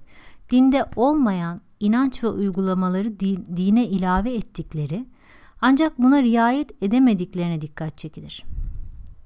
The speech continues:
Bir bidat olarak ortaya çıkardıkları ruhbaniyeti onlar üzerine biz yazmamıştık. Allah'ın rızasını kazanmak için ortaya çıkardılar.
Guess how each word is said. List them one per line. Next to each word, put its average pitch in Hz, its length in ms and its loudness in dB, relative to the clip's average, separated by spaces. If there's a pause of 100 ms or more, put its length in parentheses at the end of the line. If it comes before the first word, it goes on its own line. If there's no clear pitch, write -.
(340)
Bir 226 400 0
bidat 226 440 0
olarak 160 400 -4
ortaya 180 360 0
çıkardıkları 160 840 -6
ruhbaniyeti 165 960 2 (640)
onlar 240 360 6
üzerine 202 580 0
biz 180 200 -2
yazmamıştık. 180 920 -2 (600)
Allah'ın 233 600 2
rızasını 233 560 0
kazanmak 208 540 0
için - 200 -6
ortaya 170 400 -4
çıkardılar. 151 800 -10